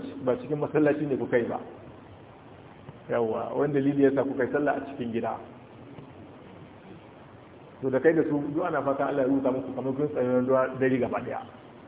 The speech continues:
Tun da kai ne liman, kai jagoranci sallar, har aka yi wuturi. Saboda ka, ba kai ba, har da su da suka bi sallar, ba su juya ba, har sai da kai wuturi a tare da su, muna fata Allah ya rubuta muku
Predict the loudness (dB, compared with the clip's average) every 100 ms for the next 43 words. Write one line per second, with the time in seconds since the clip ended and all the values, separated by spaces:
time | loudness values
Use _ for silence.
0 | -20 -18 -6 -2 0 2 2 2 0 0
1 | 0 -2 0 0 2 2 2 0 -2 0
2 | 2 2 0 0 2 2 2 2 2 2
3 | 0 -6 -12 -14 -16 -20 -20 -20 -20 -20
4 | -20 -6 2 6 6 8 8 8 2 -6
5 | -16 -18 -20 -20 -14 0 0 8 8 10
6 | 8 8 2 2 0 0 0 -2 0 0
7 | -2 0 2 4 2 0 -8 -14 -18 -20
8 | -20 -20 -20 -20 -8 -6 -4 0 6 6
9 | 6 2 0 0 2 2 2 2 0 2
10 | 0 2 0 2 2 0 0 2 0 0
11 | 0 -2 -2 -2 -2 -4 -6 -6